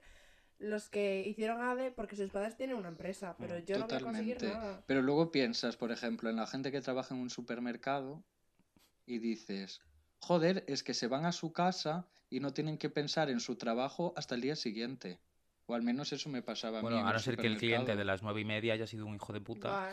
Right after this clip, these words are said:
Speaker 1: pero es que es
Speaker 2: Exactamente. Pero yo, por ejemplo, ahora con mi trabajo es que llego a casa y me sigo rayando.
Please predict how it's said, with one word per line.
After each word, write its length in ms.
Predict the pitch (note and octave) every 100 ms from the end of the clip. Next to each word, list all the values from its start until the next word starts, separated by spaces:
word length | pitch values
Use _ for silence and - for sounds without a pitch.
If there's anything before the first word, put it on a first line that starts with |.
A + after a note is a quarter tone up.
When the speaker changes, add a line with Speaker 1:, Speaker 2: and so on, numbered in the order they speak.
| -
Speaker 1:
pero 120 | E3+
es 60 | -
que 60 |
es 80 | D3+
Speaker 2:
Exactamente. 920 | D3 C#3+ - C3 B2+ C3+ C#3+ B2 G#2+ - - -
Pero 160 | C3 C3+
yo, 180 | D#3
por 140 | E3 D#3
ejemplo, 340 | D3+ E3+ C#3
ahora 220 | C#3 D3
con 120 | - B2+
mi 100 | B2+
trabajo 500 | B2 B2 D3 E3 F#3
es 140 | C3
que 140 | - B2
llego 240 | C3+ C#3
a 80 | C#3
casa 400 | D#3+ D#3+ - F3+ -
y 60 |
me 100 | E3
sigo 240 | D#3 G3 F#3+
rayando. 640 | B2 A2+ C#3 E3+ B2 A#2